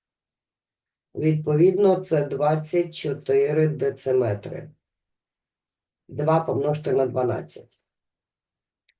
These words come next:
Тобто А Б ми знайшли. А С —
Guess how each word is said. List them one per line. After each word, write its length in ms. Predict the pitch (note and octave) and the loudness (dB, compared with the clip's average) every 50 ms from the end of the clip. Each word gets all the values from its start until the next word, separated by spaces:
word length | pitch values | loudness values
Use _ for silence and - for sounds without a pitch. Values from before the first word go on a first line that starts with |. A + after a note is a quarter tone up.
| _ _ | _ _
Тобто 540 | B2+ C3+ - - - D3+ C#3+ C#3+ C#3+ - - _ _ _ _ _ _ _ _ _ | -4 -4 -4 -4 -4 -4 -4 -4 -6 -10 -14 _ _ _ _ _ _ _ _ _
А 220 | - E3 C3+ C#3 - | 0 2 2 2 4
Б 180 | - F3+ D#3+ | 4 2 4
ми 200 | D#3 D#3 D3+ D#3 | 4 4 4 4
знайшли. 640 | D3+ D#3 D3 C#3 C#3 C3+ - - C3+ A#2 A2 - - _ _ _ _ _ _ _ _ _ _ _ _ _ _ _ - | 2 2 0 0 0 -2 -4 -4 -4 -4 -4 -6 -8 _ _ _ _ _ _ _ _ _ _ _ _ _ _ _ 2
А 460 | G#3 A3 A3 G#3 F#3 E3 E3+ D#3 D#3 | 4 6 6 6 6 4 4 2 2
С — 440 | - - A#3+ B3+ C4 D#4+ E4+ F4 | 2 4 4 4 4 4 2 -2